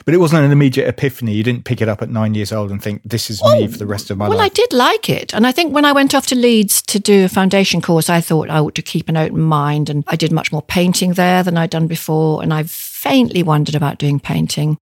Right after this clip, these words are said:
Speaker 2: And then I thought, "But actually, I want the stuff, you know, I want the stuff in my hands. I want something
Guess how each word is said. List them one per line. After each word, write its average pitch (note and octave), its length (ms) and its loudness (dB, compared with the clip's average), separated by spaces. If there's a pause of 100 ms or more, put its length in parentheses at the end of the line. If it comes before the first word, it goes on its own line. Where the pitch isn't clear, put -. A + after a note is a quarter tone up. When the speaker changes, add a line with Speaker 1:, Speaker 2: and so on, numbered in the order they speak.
Speaker 2:
And G3+ 160 0
then A#3 120 4
I A#3 140 2
thought, A3+ 420 0
"But A3+ 120 -4
actually, A3+ 600 2
I G#3 140 -2
want G#3+ 400 -4
the - 80 -12
stuff, A3 500 -6
you F#3 60 0
know, E3+ 80 2
I D#3+ 60 0
want E3 220 -4
the - 60 -14
stuff - 280 -8
in E3+ 80 -4
my E3 120 0
hands. D#3 380 -2
I D3+ 60 -4
want D#3 240 -4
something D3+ 440 -4